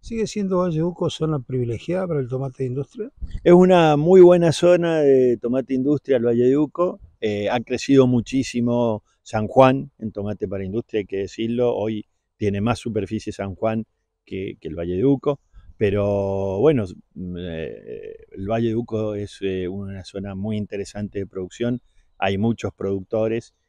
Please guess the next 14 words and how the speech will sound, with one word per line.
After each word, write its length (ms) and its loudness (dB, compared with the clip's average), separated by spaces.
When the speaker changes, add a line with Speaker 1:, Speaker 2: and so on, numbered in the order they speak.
Speaker 2:
y 140 -4
más 160 -4
o 120 -4
menos 400 -4
en, 380 -8
en 160 -8
asociación 640 -6
a, 460 -8
a, 720 -8
al 200 -4
programa 480 2
Tomate 320 -6
dos 160 -2
mil, 320 -2